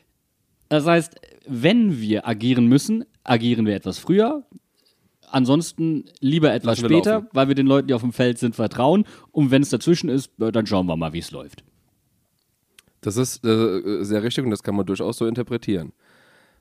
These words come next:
Speaker 2: Was ich aber auch gemerkt hab und was mir bei diesem Spiel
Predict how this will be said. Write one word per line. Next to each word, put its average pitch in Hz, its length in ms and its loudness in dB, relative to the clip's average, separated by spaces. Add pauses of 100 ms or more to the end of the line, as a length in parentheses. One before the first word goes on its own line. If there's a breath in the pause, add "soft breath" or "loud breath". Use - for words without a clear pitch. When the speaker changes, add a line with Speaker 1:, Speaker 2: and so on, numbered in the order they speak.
Speaker 2:
Was 151 160 -2
ich 160 80 -2
aber 143 220 -2
auch 208 180 2
gemerkt 98 420 -4
hab 117 280 -4 (400 soft breath)
und 120 180 2
was 135 140 -2
mir 151 120 0
bei 123 120 2
diesem 156 260 -2
Spiel 120 260 -4